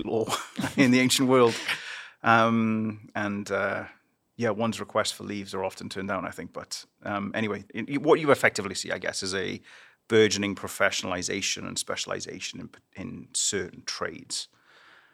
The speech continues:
I mean, we don't have, like, professional associations for every single trade, but they vary quite widely, and they also are specialized to a certain extent, at least in terms of the process. So what I mean is you don't necessarily just have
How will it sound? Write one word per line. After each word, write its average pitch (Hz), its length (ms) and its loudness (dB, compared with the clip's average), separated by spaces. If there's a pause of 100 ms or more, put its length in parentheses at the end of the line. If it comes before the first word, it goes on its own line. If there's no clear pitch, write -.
(160)
I 107 40 2
mean, 110 80 4
we 110 80 4
don't 110 160 6
have, 98 600 -2
like, 90 220 -18
professional 95 640 -4
associations - 560 -6
for - 220 -12
every - 260 -12
single - 280 -8
trade, - 480 -12
but 104 100 -12
they 95 100 -2
vary 110 320 4
quite 92 280 0
widely, 92 440 0
and 90 140 -6
they 87 100 -4
also 104 360 -2
are 92 360 -4 (880)
specialized 113 640 6
to 107 60 -4
a - 20 0
certain 98 240 0
extent, - 500 -4
at - 120 -6
least 135 180 0
in 117 80 0
terms 107 300 2
of 92 80 -12
the - 80 -20
process. - 600 -2
So - 120 0
what 104 140 2
I 95 80 2
mean 101 280 -2
is 87 240 -4
you 95 80 -8
don't 98 160 0
necessarily 92 480 -6
just - 220 -10
have - 180 -6